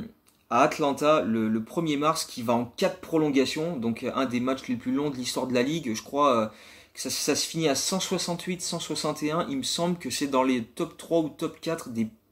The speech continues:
des plus gros scores en cumulé des deux équipes dans, dans, dans, dans l'histoire de la ligue. Zach LaVine met quarante-sept points, neuf rebonds, neuf passes sur ce match-là.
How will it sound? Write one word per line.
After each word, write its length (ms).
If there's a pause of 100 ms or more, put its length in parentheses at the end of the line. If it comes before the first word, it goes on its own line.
(400)
des 160
plus 240
gros 220
scores 340
en 100
cumulé 400
des 120
deux 220
équipes 260 (440)
dans, 220
dans, 220
dans, 160
dans 100
l'histoire 320
de 60
la 80
ligue. 180
Zach 240
LaVine 260
met 160
quarante-sept 540
points, 220
neuf 200
rebonds, 300
neuf 220
passes 200
sur 160
ce 100
match-là. 440